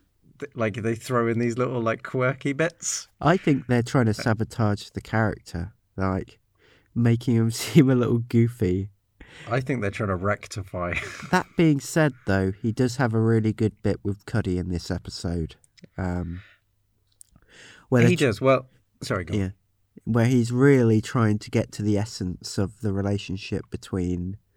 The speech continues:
Speaker 2: Cuddy and House, and Cuddy's having none of it, but he is. And then he has a good monologue, and cu-,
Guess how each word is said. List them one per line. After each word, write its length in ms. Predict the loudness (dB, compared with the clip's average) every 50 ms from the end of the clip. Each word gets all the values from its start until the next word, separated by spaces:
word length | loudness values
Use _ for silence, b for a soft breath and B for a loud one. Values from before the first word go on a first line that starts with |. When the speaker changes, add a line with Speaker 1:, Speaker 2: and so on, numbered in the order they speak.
| b b b b b b b b b b
Speaker 2:
Cuddy 320 | -8 -4 -2 0 0 0
and 140 | 0 0 -2
House, 560 | -2 0 0 -2 -2 -4 -8 -10 -14 -8 -6
and 300 | -4 -4 -4 -6 -10 -12 -16 _ _ _ _ _ -8
Cuddy's 300 | -2 0 2 2 2 2
having 280 | 0 0 0 0 0 0
none 160 | 2 2 0
of 100 | 0 -2
it, 200 | -2 -4 -6 -8 _ -12
but 100 | -12 -12
he 220 | -6 -4 0 0 0
is. 460 | 0 -2 -4 -8 -16 -20 -20 -20 _ _ _ _ _ _ _ _ _ _ _ _ _ _ _ _ _ _ _ _ -6
And 140 | -4 -2
then 140 | -2 0 -2
he 180 | -4 -4 -4 -2
has 220 | 0 0 0 -2
a 60 | -2
good 260 | -4 0 0 0 0 2
monologue, 680 | 0 0 2 2 2 0 0 0 0 0 -2 -2 -4
and 160 | -6 -8 -8
cu-, 140 | -8 -10 -12